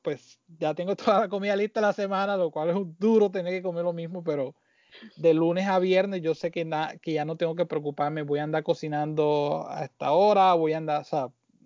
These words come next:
trato de ya tener todo listo y tener, este, los portacomidas ya preparados, nada más es para agarrar y arrancar para la universidad.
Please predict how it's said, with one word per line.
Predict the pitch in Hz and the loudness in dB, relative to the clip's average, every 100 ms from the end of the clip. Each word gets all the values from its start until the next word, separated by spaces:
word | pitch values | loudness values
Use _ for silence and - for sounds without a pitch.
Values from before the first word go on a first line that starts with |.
| 147 - | _ -2
trato | 160 151 185 | -2 2 2
de | 180 | 2
ya | 170 | 2
tener | 180 180 175 _ _ - | 0 -2 -4 _ _ 0
todo | 170 180 175 | 4 4 4
listo | 175 170 _ 175 160 156 | 2 -2 _ 0 0 0
y | |
tener, | 156 147 147 156 | -4 -6 -4 -2
este, | 175 - - 156 147 135 135 147 | -2 -4 -2 0 0 -2 -6 -6
los | 147 - | -4 -2
portacomidas | 156 143 135 139 135 143 175 165 | -2 -2 -4 -6 -4 0 2 2
ya | 160 | 0
preparados, | 160 170 156 147 165 | 2 0 2 0 0
nada | 156 147 160 | 0 -2 0
más | 160 | 0
es | 170 | -2
para | - 165 151 - _ - _ _ | 0 2 2 0 _ -20 _ _
agarrar | 156 156 143 139 160 180 190 | -2 0 0 0 2 4 4
y | 180 160 | 2 0
arrancar | 143 139 139 135 - 139 | -2 -4 -8 -8 -6 -4
para | 151 147 131 131 - - | -2 -4 -4 -10 -16 -14
la | 143 | -12
universidad. | 131 123 - 95 - | -10 -14 -18 -20 -20